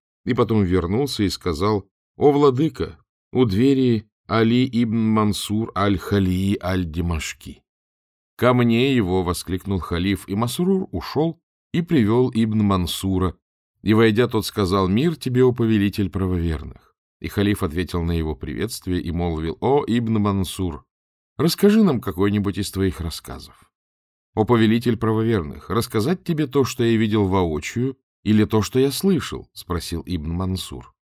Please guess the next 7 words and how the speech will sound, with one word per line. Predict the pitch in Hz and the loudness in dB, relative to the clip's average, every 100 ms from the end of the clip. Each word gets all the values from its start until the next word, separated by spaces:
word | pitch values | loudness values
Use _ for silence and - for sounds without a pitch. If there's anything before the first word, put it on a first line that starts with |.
| _ _ _ _ _ _ - | _ _ _ _ _ _ 0
"Если | 104 98 101 | 0 2 0
ты | 101 | 2
видел | 90 90 98 | 0 2 0
что-нибудь | - 101 95 87 76 | -2 -2 0 -2 -4
диковинное, | 82 - 90 90 98 98 | -8 -4 -2 0 0 0
расскажи | 98 - 127 151 175 | -2 -4 -6 -4 -6
нам, | 67 - | -8 -12